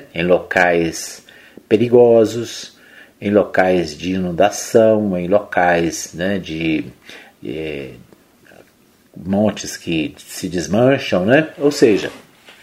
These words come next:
pessoas que moram em situação de perigo, né, em favelas, em locais inadequados para moradia. Por quê? Porque a política de habitação na-, nacional brasileira, ela é ruim,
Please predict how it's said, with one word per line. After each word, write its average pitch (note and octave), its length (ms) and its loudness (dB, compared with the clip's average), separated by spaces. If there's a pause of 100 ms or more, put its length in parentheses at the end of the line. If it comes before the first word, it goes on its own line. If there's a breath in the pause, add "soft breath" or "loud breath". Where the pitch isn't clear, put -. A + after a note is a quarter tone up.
(460 loud breath)
pessoas C#3+ 400 2
que C#3+ 200 4
moram C#3+ 480 4
em C#3 60 0
situação B2+ 500 0
de A#2+ 80 -2
perigo, G2 640 2 (280)
né, A2+ 180 0
em A2+ 80 -4
favelas, F#2+ 920 0 (680 loud breath)
em G2 240 -2
locais G#2 460 0
inadequados G2 600 0
para G2 220 -2
moradia. A#2 680 -2
Por F#3+ 260 0
quê? - 260 -10 (100)
Porque D#3 540 2 (520 loud breath)
a A2+ 180 0
política B2 580 -2
de G#2+ 180 0
habitação G#2 680 -2
na-, G#2+ 200 -2 (140)
nacional G#2 720 0
brasileira, G2+ 600 2
ela D3+ 420 -2
é D3+ 100 0
ruim, C#3 420 0